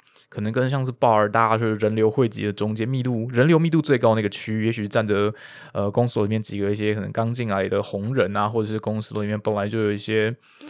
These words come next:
比较有话语权的人吧，可以这样说。然后这一趟旅程啊，也许到了某一天的晚餐时间，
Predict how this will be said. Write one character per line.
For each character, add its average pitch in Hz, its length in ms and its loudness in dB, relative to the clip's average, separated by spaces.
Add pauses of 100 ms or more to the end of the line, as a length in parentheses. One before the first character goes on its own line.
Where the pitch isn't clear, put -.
(240)
比 101 100 -8
较 107 380 4
有 - 600 -6 (320)
话 269 300 0
语 110 80 -4
权 107 180 -6
的 120 120 0
人 104 160 -2
吧， 101 120 -4
可 110 140 -4
以 113 60 0
这 107 80 -2
样 104 120 -2
说。 - 280 -6 (1400)
然 131 120 6
后 147 120 8
这 156 100 4
一 139 80 8
趟 135 240 2
旅 110 180 -4
程 - 280 -6
啊， - 200 -10 (220)
也 113 100 -2
许 120 100 -2
到 117 180 6
了 110 80 6
某 101 180 2
一 101 40 0
天 117 100 2
的 113 40 2
晚 101 140 2
餐 104 240 -2
时 - 180 -12
间， - 300 -10